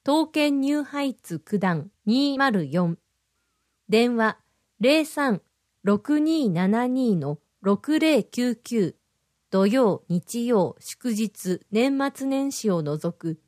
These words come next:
午前十時から午後五時。市介護福祉課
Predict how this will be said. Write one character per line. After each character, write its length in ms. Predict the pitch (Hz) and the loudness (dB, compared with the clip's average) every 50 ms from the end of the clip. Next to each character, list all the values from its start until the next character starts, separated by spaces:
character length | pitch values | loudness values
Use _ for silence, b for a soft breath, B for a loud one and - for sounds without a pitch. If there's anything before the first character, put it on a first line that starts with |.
| _ _ _ _ | _ _ _ _
午 200 | - 269 294 269 | -2 0 0 0
前 300 | 262 277 254 220 190 170 | 2 0 0 2 0 -2
十 280 | 143 - 240 262 262 240 | -2 -2 -2 -2 -2 -2
時 160 | - - 214 | -4 -8 -12
か 200 | - - 180 156 | -8 -6 -4 -2
ら 160 | 143 139 151 | -2 -2 -2
午 220 | 156 - 247 262 | -2 -2 -2 0
後 160 | 214 202 170 143 | 0 -2 -4 -4
五 200 | 143 185 185 175 | -2 -2 -2 -2
時。 280 | 143 - 131 127 - _ _ _ _ _ _ _ _ _ _ _ _ _ _ _ _ _ _ _ _ | -4 -6 -12 -14 -16 _ _ _ _ _ _ _ _ _ _ _ _ _ _ _ _ _ _ _ _
市 460 | - - - - 294 294 - - _ _ _ | -12 -8 -4 -2 -2 -2 -2 -4 _ _ _
介 300 | - 240 254 285 302 285 | 0 2 2 2 2 0
護 160 | 302 302 285 | 0 -2 -2
福 300 | - - _ _ - 277 | -4 -10 _ _ -6 -6
祉 240 | 254 - - - _ | -6 -6 -10 -14 _
課 240 | - 240 233 - - | -4 -2 -2 -2 -2